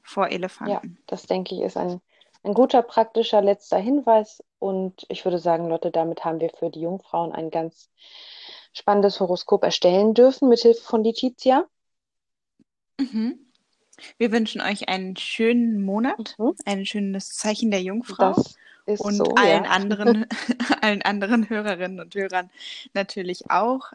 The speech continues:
Speaker 1: eine schöne Zeit bis zur nächsten Folge.
Speaker 2: Ja, und damit würde ich sagen, verabschieden wir uns als Adelsexpertin von euch und freuen uns schon aufs nächste Mal.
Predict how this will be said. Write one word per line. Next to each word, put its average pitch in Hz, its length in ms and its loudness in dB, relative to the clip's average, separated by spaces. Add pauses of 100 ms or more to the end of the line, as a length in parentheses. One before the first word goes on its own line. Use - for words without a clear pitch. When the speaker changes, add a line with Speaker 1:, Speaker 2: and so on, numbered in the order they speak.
(120)
Speaker 1:
eine 208 360 -4
schöne 208 340 -8
Zeit 190 540 -10 (180)
bis - 300 -12
zur 175 140 -10
nächsten 165 380 -16
Folge. 180 500 -8 (260)
Speaker 2:
Ja, 277 240 4
und 175 120 -2
damit 185 240 2
würde 190 120 2
ich 190 120 -4
sagen, 185 580 4
verabschieden 208 1000 -2
wir 196 300 2
uns 190 220 -2
als - 420 -2
Adelsexpertin 175 1300 -2 (600)
von - 260 2
euch 202 520 4 (140)
und 185 600 -6
freuen 226 320 2
uns 220 240 -4
schon 214 200 -2
aufs 247 220 -8
nächste - 400 -6
Mal. 156 380 -4